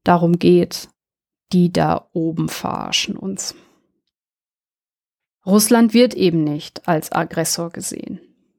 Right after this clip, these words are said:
Vielmehr ist es der Westen und unsere Regierungen, die die Feinde sind. Das Gefährliche ist, dass diese ganzen Verschwörungsmythen als Radikalisierungsbeschleuniger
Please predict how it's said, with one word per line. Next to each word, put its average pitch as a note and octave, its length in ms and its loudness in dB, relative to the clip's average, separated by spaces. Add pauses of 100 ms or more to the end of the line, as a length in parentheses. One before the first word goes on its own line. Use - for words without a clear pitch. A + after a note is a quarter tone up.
(120)
Vielmehr G#3+ 680 6 (320)
ist G3 200 0
es F#3+ 140 0
der D#3+ 220 2
Westen E3 640 0 (1000)
und F#3+ 140 -2
unsere E3+ 420 4 (180)
Regierungen, E3 840 0 (180)
die D#3+ 160 -2
die D#3+ 140 -2
Feinde - 460 -2
sind. - 440 -8 (3000)
Das - 160 -2
Gefährliche B3 520 4
ist, - 520 2
dass F#3 280 0
diese G3+ 300 2
ganzen G#3 420 4
Verschwörungsmythen F#3 1300 0 (360)
als - 480 2
Radikalisierungsbeschleuniger F#3 1800 2